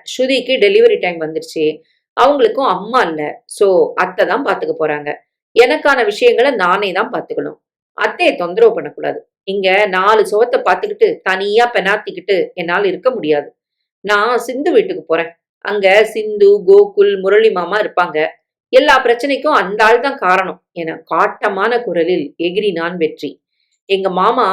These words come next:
இப்போ அக்காவை கூட்டிட்டு தனி கொடுத்தனம் போயிட்டாரு, இப்போ வேலைக்கு போறாரு, முன்ன மாதிரி இல்ல.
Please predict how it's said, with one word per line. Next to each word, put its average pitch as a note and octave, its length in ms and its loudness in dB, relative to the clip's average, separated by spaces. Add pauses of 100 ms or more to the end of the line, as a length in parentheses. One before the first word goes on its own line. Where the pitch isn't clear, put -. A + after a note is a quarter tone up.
(140)
இப்போ F3+ 260 -4
அக்காவை B3+ 340 4
கூட்டிட்டு F3+ 360 -6
தனி G3 240 -2
கொடுத்தனம் E3+ 400 -2
போயிட்டாரு, D#3 320 -4 (520)
இப்போ F#3+ 260 -2 (120)
வேலைக்கு G3+ 380 2
போறாரு, D3+ 340 0 (180)
முன்ன F#3+ 260 -6
மாதிரி E3+ 300 -4
இல்ல. D3 200 -6